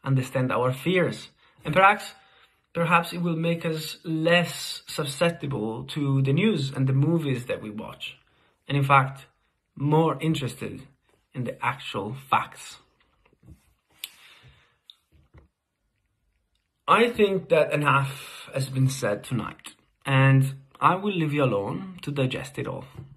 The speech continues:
There will be more like this in the next episode, where I will be talk-, talking about how our emotions affect our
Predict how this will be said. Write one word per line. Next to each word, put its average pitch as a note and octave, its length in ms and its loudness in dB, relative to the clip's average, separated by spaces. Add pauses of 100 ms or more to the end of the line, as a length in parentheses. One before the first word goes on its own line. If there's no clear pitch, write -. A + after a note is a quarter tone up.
(1400)
There D3+ 80 -4
will E3+ 140 8
be F3+ 120 4
more G#3 300 8
like F3 260 2
this F3 580 -2
in D#3 120 -2
the C#3+ 100 2
next C3 240 2
episode, C3+ 480 -4 (560)
where D#3+ 360 4
I D#3+ 60 0
will E3+ 180 0
be F3+ 120 -6
talk-, D3+ 640 -6
talking E3 240 -2
about C3+ 460 4
how C#3 240 2
our C#3+ 160 2
emotions B2+ 680 0 (120)
affect - 600 -10
our A2+ 300 -8